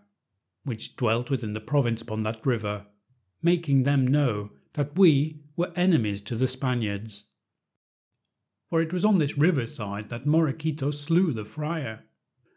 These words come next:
and those nine Spaniards which came from Manoa, the city of Inga, and took from them fourteen thousand pesos of gold. So as the next day there came down a lord or cacique,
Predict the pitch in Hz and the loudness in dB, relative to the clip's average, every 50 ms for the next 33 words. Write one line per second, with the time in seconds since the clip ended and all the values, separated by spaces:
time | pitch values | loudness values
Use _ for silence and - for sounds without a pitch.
0 | _ _ 143 131 117 113 113 110 127 135 135 139 139 147 143 143 - - - 139 | _ _ 0 2 2 2 2 2 2 4 4 4 4 2 2 0 -4 -4 -2 0
1 | 143 143 123 113 110 - 120 117 - - - 143 151 139 135 - 127 117 120 127 | 2 2 2 0 0 -2 -4 -6 -6 -6 -2 0 2 2 2 0 -2 -2 -2 0
2 | 135 139 143 147 143 135 120 117 113 127 127 - - 165 143 151 139 123 120 127 | 2 2 2 4 4 4 2 2 0 -2 -4 -2 -2 -2 -2 -2 -2 -2 0 0
3 | 139 139 135 123 113 107 110 110 - - _ _ _ _ _ _ _ 143 139 - | 2 2 2 2 0 -2 -4 -6 -10 -14 _ _ _ _ _ _ _ -6 0 2
4 | 143 139 143 - 120 113 110 107 107 107 110 117 117 - - 147 147 147 143 147 | 2 2 2 0 0 0 2 2 0 0 0 -2 -4 -2 0 2 2 2 2 2
5 | 156 147 147 143 143 151 143 143 143 135 143 147 139 143 143 160 156 143 - 110 | 2 2 2 2 0 0 2 2 2 4 2 2 0 2 0 -2 -2 -2 -2 -4
6 | 107 104 101 104 117 110 110 - - 135 127 127 117 110 110 107 107 - - _ | -6 -6 -4 -6 -6 -8 -6 -2 0 2 2 2 2 0 -2 -4 -6 -10 -16 _
7 | _ _ _ _ _ _ _ _ _ _ _ _ _ _ _ _ _ _ _ _ | _ _ _ _ _ _ _ _ _ _ _ _ _ _ _ _ _ _ _ _
8 | _ _ _ _ - - - 104 101 95 107 113 117 123 117 - - 143 151 170 | _ _ _ _ -12 -6 -4 -2 -2 0 0 0 0 0 -2 0 2 2 4 4
9 | 180 190 - - - - 139 131 135 143 143 123 117 117 117 - - 160 165 165 | 4 2 -2 -10 -4 -2 0 2 2 2 2 0 0 -2 -4 -2 2 4 4 4
10 | 160 143 139 139 143 151 151 151 151 156 147 143 127 110 104 101 101 104 - 151 | 4 4 2 2 2 4 4 4 2 4 4 4 4 4 2 0 -2 -2 0 0
11 | 156 151 170 175 - - - 175 147 143 - 123 107 104 101 104 - | 0 0 0 -2 -4 0 0 0 0 0 -2 -4 -4 -4 -4 -6 -8